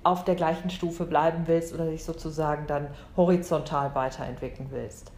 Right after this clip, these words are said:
Ähm, gleiche Sache auch, wenn du zum Beispiel ein Unternehmen gegründet hast, dann, und das Unternehmen nach vorne bringen willst, dann ist es besonders wichtig,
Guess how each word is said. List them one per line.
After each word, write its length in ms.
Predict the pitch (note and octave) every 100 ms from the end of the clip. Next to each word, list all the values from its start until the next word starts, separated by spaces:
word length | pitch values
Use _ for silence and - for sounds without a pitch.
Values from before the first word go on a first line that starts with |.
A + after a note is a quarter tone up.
| - - - -
Ähm, 220 | G#3+ G#3+ G#3+ - -
gleiche 340 | - G#3+ D4+ E4+
Sache 320 | C4 B3+ A#3+
auch, 280 | G3+ A3 A3
wenn 200 | G#3 G#3
du 120 | G#3+
zum 160 | G#3+ G#3+
Beispiel 180 | G#3+
ein 60 | G#3
Unternehmen 440 | G#3 A3 A3 C4
gegründet 600 | A3+ F#3+ - E3+ E3 -
hast, 420 | C#3+ C3+ - - E3+
dann, 240 | E3 D#3+
und 180 | E3+ E3+
das 140 | E3+
Unternehmen 460 | F3+ G3+ G3 A#3 A3+
nach 160 | F#3+
vorne 300 | G3 F3 E3
bringen 320 | D#3+ D3 C#3+ C#3
willst, 400 | C3+ C3 - -
dann 120 | F3
ist 140 | F#3+
es 120 | F#3+ F#3
besonders 720 | F#3+ F3 G#3 A3+ A3 G#3+ -
wichtig, 540 | G3+ G3+ G3+ F#3+ -